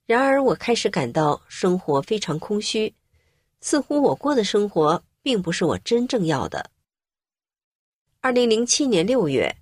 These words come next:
我用我所有的力量请求上苍告诉我，我这一生真正要做的是什么，因为我觉得自己不能再继续在这个世界上过着这种看似舒适和充实，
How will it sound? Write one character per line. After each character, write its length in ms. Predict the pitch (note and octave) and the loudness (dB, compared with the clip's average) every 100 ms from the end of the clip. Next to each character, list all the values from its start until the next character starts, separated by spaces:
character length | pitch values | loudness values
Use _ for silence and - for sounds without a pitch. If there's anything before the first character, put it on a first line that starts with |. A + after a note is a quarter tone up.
| - _ _ - - - | -20 _ _ -20 -20 0
我 120 | A3 | 2
用 200 | B3 D4+ | 4 4
我 120 | F#3+ | 4
所 240 | D#3 - A3 | 2 2 2
有 160 | C#4 | 4
的 120 | E3+ | 2
力 160 | E3+ G3+ | 2 2
量 280 | E3+ D#3+ D3 - | 2 2 0 -6
请 220 | - E3+ | -4 -2
求 160 | - D#3+ | 0 -2
上 280 | - F#3+ | 0 -2
苍 340 | E3+ G#3 G#3 A3 _ | -2 -2 -2 -4 _
告 220 | - G#3+ | -4 -4
诉 180 | F3+ D3+ | -2 -4
我， 320 | C#2 D2+ - _ _ _ _ _ _ _ _ | -2 -4 -8 _ _ _ _ _ _ _ _
我 120 | - G#3 | -2 0
这 160 | D#4+ | 2
一 120 | D4+ | 0
生 340 | C#4+ C#4+ C#4 C#4 - | 0 0 0 -4 -4
真 240 | D4+ D4 | -2 -2
正 180 | D#4 A#3+ | -2 0
要 200 | C4 G#3 | 0 0
做 200 | A#3 A3+ | 2 2
的 240 | F3 D#3 - | 2 -2 -4
是 260 | - C4 | -4 -2
什 200 | F#3 - | 0 -2
么， 240 | A#2 C3 B2+ _ _ _ _ _ _ | -2 -4 -6 _ _ _ _ _ _
因 140 | - D4 | -2 2
为 120 | D#4+ | 4
我 140 | C#4+ | 4
觉 220 | D#3 - D3+ | 2 0 2
得 240 | G3+ - _ | 2 0 _
自 160 | - D4+ | -4 -2
己 140 | C#4+ | -2
不 220 | E3 D#4 | -4 -2
能 160 | C#4 F3+ | 0 0
再 120 | G3 | 0
继 220 | F#3+ A#3+ | -2 0
续 180 | G3+ G#3 | 0 0
在 160 | F3+ E3 | 0 0
这 140 | E3+ | 0
个 80 | D#3+ | -2
世 180 | - F3+ | -2 0
界 160 | F3+ | 0
上 280 | D#3 F3 C#3+ - - _ | 0 0 -2 -6 -20 _
过 180 | E4 | 0
着 100 | D#4 | 2
这 220 | A#4 C4+ G3+ | 4 2 2
种 320 | E3 C3 - _ | 2 2 -2 _
看 260 | - - G3 | -10 -2 -2
似 240 | F3+ F3 | 0 -2
舒 300 | E3 - A#3+ | 0 0 0
适 160 | A#3+ G#3+ | 0 -2
和 100 | F#3 | -2
充 260 | D#3+ A#3 A3+ | -6 -4 -4
实， 320 | - B2+ A#2+ | -4 -2 -4